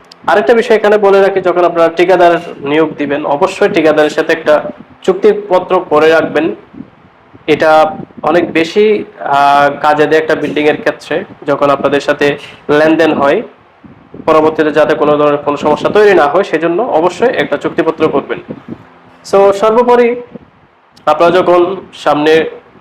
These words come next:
বাড়ির কাজ স্টার্ট করবেন, অনেকে চিন্তা ভাবনা করতেছেন, এখনই আপনাদের কাজ হচ্ছে বাড়ির সুন্দর একটা ডিজাইন ড্রয়িং করে ফেলা। So সুন্দর করে একটা ডিজাইন ড্রয়িং করে ফেলবেন, ভালো একটা ইঞ্জিনিয়ারের সাথে আলা-, আলাপ আলোচনা করবেন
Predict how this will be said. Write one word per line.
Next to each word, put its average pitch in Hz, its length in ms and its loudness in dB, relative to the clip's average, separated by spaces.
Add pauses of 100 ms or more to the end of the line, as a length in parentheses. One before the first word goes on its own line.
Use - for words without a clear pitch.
(160)
বাড়ির 143 260 0
কাজ 147 240 2
স্টার্ট 151 320 -2
করবেন, 143 320 -2
অনেকে 139 280 -2
চিন্তা 147 260 0
ভাবনা 143 200 2
করতেছেন, 147 420 -4
এখনই 160 400 2 (440)
আপনাদের 156 380 -2
কাজ 160 200 0
হচ্ছে 180 380 -2 (520)
বাড়ির 143 240 0
সুন্দর 156 300 0
একটা 156 180 0
ডিজাইন 147 380 0
ড্রয়িং 156 260 2
করে 175 200 2
ফেলা। 156 280 0 (640)
So 143 400 -2
সুন্দর 165 340 0
করে 165 200 2
একটা 160 200 0
ডিজাইন 156 340 0
ড্রয়িং 156 260 2
করে 180 220 2
ফেলবেন, 151 340 -2
ভালো 143 220 2
একটা 151 180 -2
ইঞ্জিনিয়ারের 151 320 0
সাথে 160 160 -2
আলা-, 156 300 2
আলাপ 156 280 2
আলোচনা 156 340 2
করবেন 175 440 0